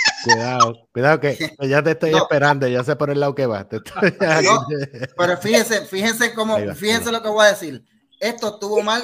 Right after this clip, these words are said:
Speaker 2: de parte de los guardias, porque esto es falta de educación. Eh, tú no puedes prohibirle a una persona caminar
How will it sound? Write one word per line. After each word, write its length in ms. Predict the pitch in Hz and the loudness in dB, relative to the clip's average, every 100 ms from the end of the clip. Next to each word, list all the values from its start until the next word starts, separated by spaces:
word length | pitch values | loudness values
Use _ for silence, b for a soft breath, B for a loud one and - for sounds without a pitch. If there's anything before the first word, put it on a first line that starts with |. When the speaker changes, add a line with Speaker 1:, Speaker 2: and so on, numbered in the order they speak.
| - | -4
Speaker 2:
de 120 | 170 | -6
parte 260 | 170 175 196 | -6 -8 -6
de 60 | |
los 160 | 196 185 | -6 -4
guardias, 440 | 160 139 117 95 - _ _ _ _ _ - | -4 -6 -8 -16 -18 _ _ _ _ _ -8
porque 640 | 185 180 185 170 156 _ | -6 -6 -8 -10 -10 _
esto 240 | 247 180 214 | -14 -8 -8
es 80 | |
falta 300 | 196 190 196 | -6 -8 -6
de 60 | 208 | -8
educación. 720 | 202 196 190 - 165 226 240 _ _ _ _ _ | -10 -10 -10 -10 -10 -12 -16 _ _ _ _ _
Eh, 500 | 165 175 170 170 165 _ | -10 -6 -6 -8 -12 _
tú 140 | 196 | -10
no 200 | 208 208 | -6 -6
puedes 640 | 202 214 220 185 156 - _ _ _ _ _ - | -4 -4 -2 -4 -8 -14 _ _ _ _ _ -14
prohibirle 540 | 165 160 160 175 196 | -10 -8 -8 -8 -6
a 20 | 196 | -6
una 180 | 202 202 | -6 -8
persona 520 | 190 - 208 196 165 | -10 -10 -8 -8 -8
caminar 720 | 170 165 156 190 185 151 | -8 -8 -6 -6 -6 -8